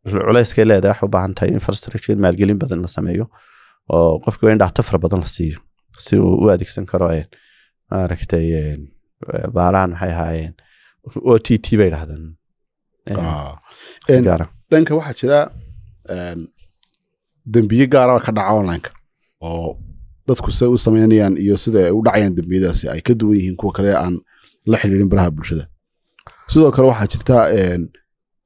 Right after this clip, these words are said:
Speaker 2: halis mararka qaarkood, eh, ama saameysa doorashooyinka ama siyaasadda guud ama hab nololeedka bulshada.
Speaker 1: Bulshada, ha.
Speaker 2: Maxaa ka mid ah kuwaas?
Speaker 1: Een,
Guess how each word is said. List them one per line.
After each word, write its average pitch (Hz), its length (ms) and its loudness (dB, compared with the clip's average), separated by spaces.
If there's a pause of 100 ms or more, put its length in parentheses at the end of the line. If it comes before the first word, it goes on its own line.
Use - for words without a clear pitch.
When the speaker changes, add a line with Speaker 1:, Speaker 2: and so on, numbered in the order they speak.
(100)
Speaker 2:
halis 120 440 4
mararka 117 340 2
qaarkood, 101 500 0 (500)
eh, 85 280 -6 (120)
ama 98 320 -4
saameysa 90 580 -2 (460)
doorashooyinka 90 760 -2 (220)
ama 90 300 -6
siyaasadda 90 640 -4
guud 87 460 -8
ama 85 360 -6 (640)
hab 98 200 -6
nololeedka 107 400 2
bulshada. 80 440 -8
Speaker 1:
Bulshada, 92 360 -2
ha. 85 100 -2 (200)
Speaker 2:
Maxaa - 220 0
ka - 100 2
mid 113 120 6
ah - 100 -6
kuwaas? 82 220 -4 (520)
Speaker 1:
Een, 117 320 2